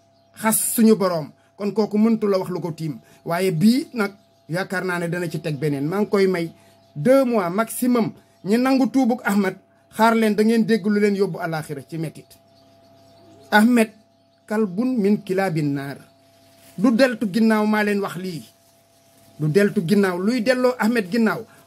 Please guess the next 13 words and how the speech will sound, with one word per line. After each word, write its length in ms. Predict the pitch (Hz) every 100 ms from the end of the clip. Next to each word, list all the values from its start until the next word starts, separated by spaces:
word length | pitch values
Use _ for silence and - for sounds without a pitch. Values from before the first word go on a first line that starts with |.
| -
xaw 160 | 220 233
ma 160 | 220
ko. 220 | - 143 - _ _ _ _ _ _ _ _ _
Xaw 260 | - 254 254
ma 120 | 220
ko. 220 | 165 131 - _ -
Xanaa 220 | 214 226
mel 240 | 240 277
na 100 | 262
moom, 320 | 240 208 240 - _ _ -
di 80 | 160
jëflanteeg 600 | 226 226 240 233 240 233
moom 320 | 233 233